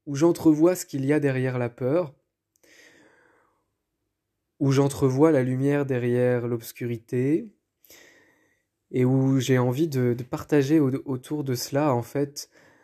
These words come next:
pour aller plus loin,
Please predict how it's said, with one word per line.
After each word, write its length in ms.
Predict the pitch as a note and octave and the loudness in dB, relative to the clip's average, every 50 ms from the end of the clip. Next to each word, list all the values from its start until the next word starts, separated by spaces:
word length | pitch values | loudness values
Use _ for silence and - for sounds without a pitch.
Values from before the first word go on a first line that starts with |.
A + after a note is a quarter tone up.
| _ _ _ _ _ _ _ _ _ _ _ _ _ _ _ _ _ _ _ _ _ _ _ _ _ _ | _ _ _ _ _ _ _ _ _ _ _ _ _ _ _ _ _ _ _ _ _ _ _ _ _ _
pour 500 | - - - C#3 C3+ C3+ B2 A#2+ B2+ - - | -12 -4 0 2 2 2 2 0 -2 -2 -4
aller 280 | - - C#3 C3 C3 C3 | -4 -2 0 2 2 0
plus 200 | C3 - - D3+ | 0 -2 -2 0
loin, 320 | C#3+ C#3 C3 C3 B2+ B2+ | 2 2 2 0 -2 -4